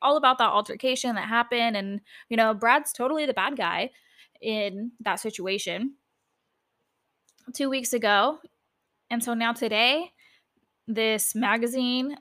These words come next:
O K Magazine, is posting that Brad is dating Emrata. It's just gross.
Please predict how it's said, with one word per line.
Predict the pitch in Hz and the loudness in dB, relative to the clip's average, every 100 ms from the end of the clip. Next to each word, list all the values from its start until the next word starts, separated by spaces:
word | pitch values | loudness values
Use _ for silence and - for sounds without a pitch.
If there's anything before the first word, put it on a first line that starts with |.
| 220 | -6
O | |
K | 226 240 | -4 -2
Magazine, | 214 196 214 254 240 247 262 | -2 -2 -2 -4 -2 -2 -4
is | 220 214 214 208 | -4 -2 -2 -4
posting | - 214 220 - 226 214 | -2 -2 -2 -2 -4 -2
that | 208 202 196 - - - _ _ - | -2 -2 -4 -12 -20 -20 _ _ -14
Brad | 196 202 190 202 220 226 | -2 4 6 8 6 2
is | - 220 214 240 202 - - 208 | 0 0 0 -2 -8 -14 -14 -6
dating | 214 208 214 220 | -2 0 0 -2
Emrata. | 196 180 180 285 440 _ _ _ _ _ _ _ _ _ _ | -2 -2 0 -2 -4 _ _ _ _ _ _ _ _ _ _
It's | 269 | -8
just | 269 440 - | -6 -6 -8
gross. | - - - - - - - | -12 -6 -6 -8 -14 -16 -16